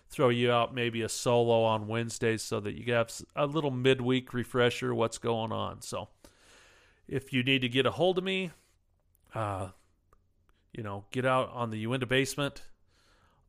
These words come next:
on Facebook, Uinta underscore basement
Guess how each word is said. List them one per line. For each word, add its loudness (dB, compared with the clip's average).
on -10
Facebook, -2
Uinta 2
underscore -2
basement -6